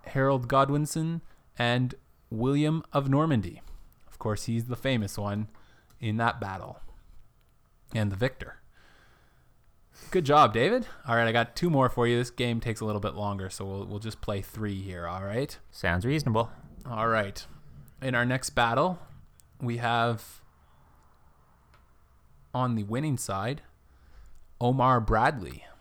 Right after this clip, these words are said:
Speaker 1: On the other side, Eric Brandenburger.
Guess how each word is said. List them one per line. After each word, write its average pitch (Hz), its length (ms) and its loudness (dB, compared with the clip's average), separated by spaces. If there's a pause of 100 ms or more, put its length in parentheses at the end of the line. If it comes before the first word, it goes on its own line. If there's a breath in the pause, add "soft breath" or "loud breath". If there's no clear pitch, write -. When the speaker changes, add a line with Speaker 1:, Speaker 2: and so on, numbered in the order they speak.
(2250 soft breath)
Speaker 1:
On 113 80 -4
the 104 80 0
other 110 140 0
side, 139 520 2 (1500)
Eric 139 560 0 (280)
Brandenburger. 110 960 2